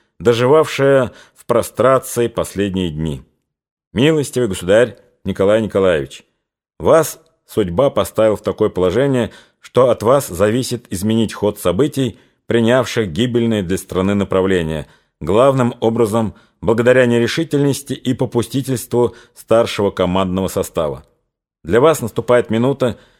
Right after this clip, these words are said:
когда люди должны или дерзать, или уходить, иначе на них ляжет ответственность за гибель страны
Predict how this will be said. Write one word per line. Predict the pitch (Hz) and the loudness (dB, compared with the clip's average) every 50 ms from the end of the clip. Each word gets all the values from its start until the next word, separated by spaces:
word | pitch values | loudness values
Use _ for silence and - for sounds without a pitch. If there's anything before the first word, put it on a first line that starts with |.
| _ _ - | _ _ -8
когда | - 101 107 123 147 | -6 -4 2 4 4
люди | 156 165 170 151 156 | 4 4 2 0 2
должны | 147 151 151 131 131 151 151 | 4 4 4 4 4 0 0
или | 165 - 143 147 147 | 0 0 0 0 0
дерзать, | 123 120 127 113 107 101 131 147 156 151 - - _ - | 2 2 2 2 2 4 4 4 4 2 -2 -16 _ -4
или | - 139 151 | -2 0 0
уходить, | 151 139 - - 135 127 107 98 95 87 - - _ _ - | 0 0 0 2 0 2 2 0 -2 -4 -6 -12 _ _ -6
иначе | - 101 113 120 120 - - 110 | -2 0 0 0 0 -2 -2 -2
на | 117 113 | 0 0
них | 117 135 143 127 - | 0 0 -2 -2 -2
ляжет | 92 101 113 113 104 - 110 | 0 2 2 2 0 0 -4
ответственность | 101 - 107 127 135 - - - 120 120 117 107 - - _ _ _ _ _ | -2 0 0 0 0 -2 -4 -4 -2 -2 -2 -2 -4 -8 _ _ _ _ _
за | - 80 80 117 113 | -10 -2 2 2 2
гибель | 98 113 143 135 117 107 | 2 0 -2 0 0 -2
страны | - - - 104 107 104 113 127 139 143 143 139 - | -4 -2 0 0 2 2 2 2 0 0 -2 -4 -10